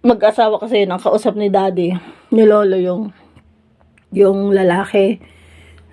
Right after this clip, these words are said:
Ano dat naman namin doon ay, hindi pala. Ewan ko, ano, basta, ano, yung maitim. Ang bili namin dyan ay twenty-five dollars.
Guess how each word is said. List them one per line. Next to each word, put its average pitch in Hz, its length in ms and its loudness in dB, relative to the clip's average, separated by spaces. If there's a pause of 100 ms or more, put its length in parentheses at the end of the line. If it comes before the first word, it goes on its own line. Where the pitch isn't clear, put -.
(140)
Ano 202 160 2
dat 190 240 0
naman 196 320 0
namin 190 320 0
doon 156 240 0
ay, 185 320 0 (400)
hindi 240 240 4
pala. 262 480 0 (720)
Ewan 285 320 0
ko, 330 160 -6
ano, 285 160 2
basta, 339 560 0
ano, 285 480 0
yung 294 240 2 (480)
maitim. 302 640 0 (1200)
Ang 202 160 0
bili 214 240 4
namin 202 400 -2
dyan 208 240 -2
ay 185 400 -2
twenty-five 185 640 -2
dollars. 208 880 -2